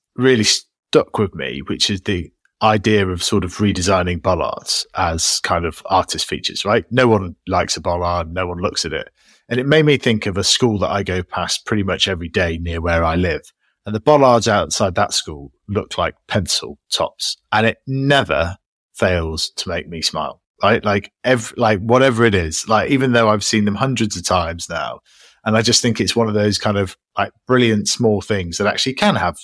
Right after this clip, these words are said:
quite a big impact on people's well-being that we sort of underestimate. And you've got all these amazing examples of,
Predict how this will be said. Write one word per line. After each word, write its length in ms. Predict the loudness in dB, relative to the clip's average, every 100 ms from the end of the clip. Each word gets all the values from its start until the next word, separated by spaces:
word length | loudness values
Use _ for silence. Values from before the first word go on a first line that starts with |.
| -4
quite 180 | -2 -2
a 40 |
big 180 | -6 -8
impact 420 | -8 -8 -8 -8
on 100 | -14
people's 600 | -10 -12 -10 -10 -6 -6 _ _ _ _
well-being 720 | -2 0 0 -2 -4 -6 -10 -6
that 140 | -4
we 100 | 0
sort 280 | 0 0 -2
of 260 | -4 -6 _ -4
underestimate. 920 | -2 0 0 0 -2 -4 -8 -10 -18 _ _ _ -2
And 180 | 2 2
you've 80 |
got 140 | 2 4
all 140 | 6
these 200 | 4 2
amazing 320 | 2 0 0
examples 720 | -6 -4 -4 -2 -2 0 0 -2
of, 260 | -4 -6